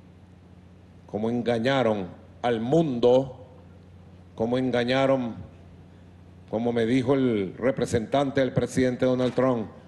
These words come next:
"Guaidó es un imbécil que nos ha engañado mil veces", cómo robaron a manos llenas,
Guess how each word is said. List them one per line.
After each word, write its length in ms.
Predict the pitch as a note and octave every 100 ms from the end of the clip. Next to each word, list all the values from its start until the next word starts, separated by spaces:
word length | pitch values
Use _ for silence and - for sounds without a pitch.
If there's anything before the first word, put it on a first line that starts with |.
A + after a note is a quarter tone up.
| - - - - - - - - - - - - - - - -
"Guaidó 380 | A2+ A#2+ A2 B2+
es 40 | A#2+
un 140 | C3+
imbécil 840 | B2+ A2+ G2 C#3+ C#3+ - A#2 F#2 E2 - - -
que 120 | A#2+
nos 180 | A#2+ G#2+
ha 40 |
engañado 580 | B2+ A#2+ B2 A#2+ B2+ B2+
mil 300 | B2 C3+ B2
veces", 480 | A2+ D#3 - G#2+ E2+ - - - - - - - - - - - - - - - - - - - - - - - - -
cómo 240 | A2 B2
robaron 680 | B2+ B2+ C3 B2+ D#3+ D3+ C#3+
a 60 | C#3
manos 320 | C#3+ C#3+ A#2
llenas, 380 | C3+ B2 A2+